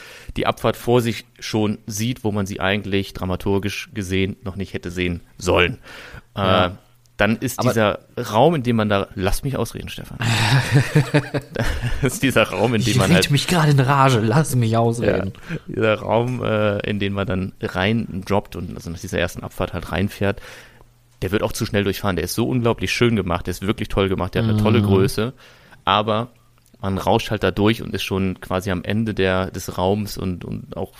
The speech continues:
Speaker 1: relativ schnell in der ersten Kurve drin. Und das finde ich halt auch irgendwie schade. Also diese, diese, diese, diese Tiefe des Raums wird nicht richtig genutzt, weil die Abfahrt zu viel Schwung reinbringt. Ähm,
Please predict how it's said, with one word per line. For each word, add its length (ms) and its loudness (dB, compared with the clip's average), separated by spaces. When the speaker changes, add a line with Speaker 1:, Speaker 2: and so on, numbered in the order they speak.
Speaker 1:
relativ 320 -2
schnell 200 -2
in 100 -2
der 100 -2
ersten 340 -4
Kurve 340 -2
drin. 200 -6
Und 80 -8
das 120 -2
finde 140 -2
ich 80 -6
halt 100 2
auch 180 0
irgendwie 220 -6
schade. 340 -8
Also 220 -4
diese, 240 -2
diese, 280 -4
diese, 400 -4
diese 280 -10
Tiefe 340 -6
des 300 0
Raums 580 2
wird 540 0
nicht 400 -6
richtig 280 -6
genutzt, 380 -4
weil 120 0
die 160 -8
Abfahrt 480 -4
zu 100 -6
viel 240 -4
Schwung 320 -2
reinbringt. 720 -8
Ähm, 420 -4